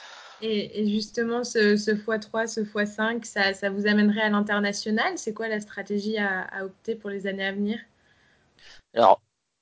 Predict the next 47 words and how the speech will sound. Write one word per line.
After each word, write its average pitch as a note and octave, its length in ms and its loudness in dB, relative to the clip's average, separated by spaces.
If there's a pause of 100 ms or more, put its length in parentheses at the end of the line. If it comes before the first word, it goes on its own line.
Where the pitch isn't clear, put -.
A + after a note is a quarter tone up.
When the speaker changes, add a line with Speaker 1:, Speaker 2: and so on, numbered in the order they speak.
(120)
Speaker 2:
à B2+ 80 0
très, - 180 4
très - 160 6
court - 240 6
terme, A2+ 300 4
national. A#2 720 6 (600)
Quand G#2 120 -4
je G#2 60 2
Speaker 1:
Mhm. - 20 2
Speaker 2:
dis G#2 80 2
très, - 140 2
très G#2+ 140 -6
court - 220 -10
terme, A2 260 2
c'est - 140 -4
les, E2+ 300 2
les F2+ 80 -2
trois - 240 6
ou G2+ 40 2
quatre - 200 -4
prochains - 340 0
mois. G#2+ 300 6 (400)
Euh, G#2 180 -2
si A2+ 180 4
ça A2+ 200 8
démarre G#2+ 400 4
comme G2 160 -10
on F#2+ 100 -4
imagine G2+ 420 -2
que F#2+ 120 -10
ça - 180 -2
va F#2 120 4
démarrer, G2 500 4
euh, F#2+ 80 6
vu F2+ 180 -2
les F#2+ 120 4
prospects - 380 -2
qu'on G2+ 220 0
a, A#2+ 300 10 (400)
c'est, A#2 320 6
euh, G2 280 10
dès A2+ 340 10
le G2 180 6
début G#2 320 0
de G2+ 80 -6
l'année, G#2+ 420 4
euh, F2 1120 2